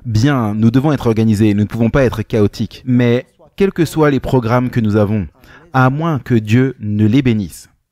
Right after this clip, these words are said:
nous n'aurions jamais de résultat. Ce n'est ni par la force, ni par le pouvoir, mais par mon esprit, dit le Seigneur. Et tous les croyants dans l'histoire de la Bible et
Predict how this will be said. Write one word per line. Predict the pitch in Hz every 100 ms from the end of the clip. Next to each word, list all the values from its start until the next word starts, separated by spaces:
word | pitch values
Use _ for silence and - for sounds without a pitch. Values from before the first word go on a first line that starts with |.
| _ _
nous | 113
n'aurions | 113 107 107
jamais | 113 117 101
de |
résultat. | 92 95 - 92 - _ _ _ _ _ _ _ _ _ _ _ _ - - -
Ce | - 120
n'est | 110 113
ni | 135 151
par | 139 117
la | 113
force, | 131 110 135
ni |
par | 123 123
le | 113
pouvoir, | - 123 131 123 101
mais | 110 110
par | 131
mon | 113 113
esprit, | 107 - 117
dit | 95 101
le |
Seigneur. | 92 98 85 78 - _ _ _ _ _ _ _ _ _ _ _ _ _ _ _ _ _ _
Et | 123 113 110 104 - _ _ _ _
tous | - 180 185 180 - _ _ _ _ _ _ _ _ _ -
les | 123
croyants | 120 - 123 120 123 107 76 _ _ _ _ -
dans | 113 117
l'histoire | 117 117 170 - 180 165
de | 135
la | 127
Bible | 110 110 95 92 _ _ -
et | 175 180 92